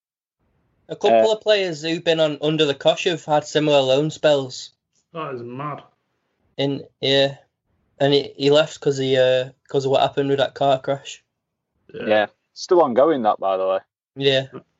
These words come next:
Speaker 2: The legal bit. Um, and then last one, the player who's played for three of the original members of the Football League and scored over a hundred fifty goals in his career.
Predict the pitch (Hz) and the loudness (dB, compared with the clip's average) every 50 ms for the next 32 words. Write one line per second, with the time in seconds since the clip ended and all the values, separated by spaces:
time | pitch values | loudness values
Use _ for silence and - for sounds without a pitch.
0 | _ _ _ _ _ _ _ _ _ _ _ _ _ 113 110 107 110 110 110 107 | _ _ _ _ _ _ _ _ _ _ _ _ _ -2 0 0 0 -2 -4 -6
1 | 98 - - 98 98 - _ _ _ _ _ _ _ _ _ _ _ _ _ _ | -12 -12 -12 -12 -12 -12 _ _ _ _ _ _ _ _ _ _ _ _ _ _
2 | _ _ _ _ _ _ _ _ - - - _ _ _ _ - 117 127 131 135 | _ _ _ _ _ _ _ _ -20 -20 -20 _ _ _ _ 2 4 4 4 4
3 | 131 131 - 139 139 139 139 139 143 147 143 135 - - 143 143 143 143 139 139 | 2 0 -4 -2 0 0 0 2 2 0 0 0 0 2 4 4 4 2 0 -4
4 | 123 147 - - 156 147 147 147 143 135 - - 143 131 - - - - 147 147 | -8 -4 0 2 2 2 2 0 0 -2 0 -2 -2 -2 -2 -8 -10 -6 -4 -4
5 | 143 131 131 135 131 - 139 135 131 135 131 123 120 117 113 - - - - 127 | -4 -2 -4 -6 -6 -6 -6 -6 -4 -4 -4 -6 -8 -10 -8 -8 -8 -4 0 0
6 | 123 120 120 127 127 123 117 127 120 - - 123 120 120 120 110 113 117 - - | 2 2 2 2 0 0 -2 -6 -10 -6 -2 0 2 2 0 0 -2 -6 -8 -8
7 | 135 120 117 - - 120 - - 117 123 123 120 110 117 - - - - 131 135 | -10 -10 -8 -8 -8 -8 -8 -4 0 0 0 0 0 -4 -8 -8 -2 2 4 6
8 | 139 147 160 | 6 4 2